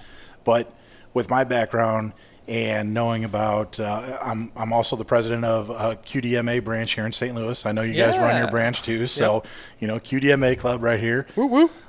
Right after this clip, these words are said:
Speaker 1: But, um, so <clears throat> knowing that I was trying to, um, create better habitat for my, uh, th-, for the hunting purposes at my property,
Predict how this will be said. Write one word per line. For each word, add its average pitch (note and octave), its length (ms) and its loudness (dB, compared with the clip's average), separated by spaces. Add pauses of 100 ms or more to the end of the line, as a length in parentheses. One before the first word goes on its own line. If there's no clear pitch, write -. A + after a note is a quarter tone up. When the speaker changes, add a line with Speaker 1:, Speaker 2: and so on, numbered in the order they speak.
(100)
Speaker 1:
But, A2 320 2
um, G#2+ 420 4 (440)
so C3 520 4 (140)
<clears throat> B2 340 -4
knowing D#3+ 560 4
that C#3 140 2
I B2+ 140 4
was B2+ 200 -2
trying B2 480 -2
to, A#2 540 -2 (440)
um, F2+ 440 -6 (340)
create C3+ 360 0
better B2 260 2
habitat G#2 580 -6 (220)
for B2 460 -2
my, G#2+ 500 -2 (500)
uh, G2+ 140 -4
th-, - 80 -12
for E3 340 0
the C#3+ 160 -2
hunting C3+ 320 0
purposes G#2+ 480 -4
at A2 80 -4
my G#2+ 140 -4
property, G2+ 560 -6